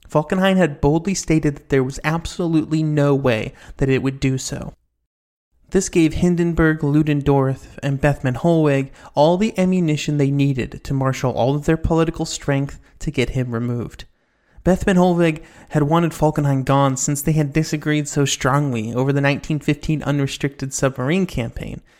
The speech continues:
and the reasons that the dynamic duo would want him gone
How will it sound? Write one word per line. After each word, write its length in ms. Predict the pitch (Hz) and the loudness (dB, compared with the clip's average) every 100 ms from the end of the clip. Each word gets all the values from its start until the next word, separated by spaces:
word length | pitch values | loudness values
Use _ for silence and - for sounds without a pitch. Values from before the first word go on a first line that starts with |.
| _ - | _ -6
and 120 | 147 | 0
the 80 | 151 | 2
reasons 500 | 156 180 165 170 151 | 4 4 4 2 2
that 220 | 143 139 | 2 0
the 140 | - 131 | 0 -2
dynamic 680 | 127 127 135 135 135 127 | 0 0 2 2 0 -2
duo 400 | - 175 160 147 | 2 4 6 4
would 160 | 139 139 | 4 2
want 220 | 139 135 | 0 -2
him 200 | 147 135 | -4 -4
gone 420 | 135 131 131 120 | 0 0 0 -4